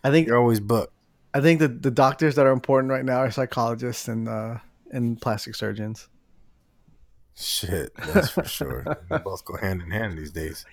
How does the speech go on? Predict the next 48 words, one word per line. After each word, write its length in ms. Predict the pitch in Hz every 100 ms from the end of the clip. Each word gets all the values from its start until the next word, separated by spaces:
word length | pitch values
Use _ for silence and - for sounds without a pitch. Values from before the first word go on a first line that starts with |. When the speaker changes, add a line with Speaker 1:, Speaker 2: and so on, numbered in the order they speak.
| -
Speaker 1:
Kinda 240 | 175 185
need 180 | 160 165
each 160 | 160 147
other, 220 | 127 110
right? 240 | 120 135
They 80 | 151
should 220 | 160 185
probably 340 | 185 185 202 165
have, 140 | 156
Speaker 2:
Yeah. 60 | 143
Speaker 1:
like, 180 | 143 123
a 60 |
clinic 400 | - 156 151 131
of 120 | 127
just 200 | 110 127
Speaker 2:
One 180 | 113 117
Speaker 1:
those 80 | 127
Speaker 2:
office. 340 | 120 117 107
Speaker 1:
two. 60 | 117
Speaker 2:
Yeah, 100 | 117
yeah, 100 | 117
yeah. 240 | 123 120 101
Speaker 1:
Yeah, 80 | 131 127
yeah, 180 | 123 120
yeah. 60 | 117
Speaker 2:
You 100 | -
can 180 | 123 113
come 320 | - 127 135 151
get 240 | 139 135
your, 360 | 127 127 120 117
uh, 420 | 110 110 101 110 - -
you 140 | 113
know, 100 | 110
whatever 340 | 104 107 110 113
done 200 | 107 107
to 60 |
your 120 | 113
face, 420 | 139 90 85 - -
and 220 | 101 98
then 160 | 101 98
you 80 | 98
can 180 | 95 95
talk 400 | 107 95 - - _
about 340 | 101 90 95 90
it 120 | 80
afterwards. 680 | 180 185 - 65 67 - -
Speaker 1:
<laughs> 40 |
Yeah. 380 | 131 123 123 113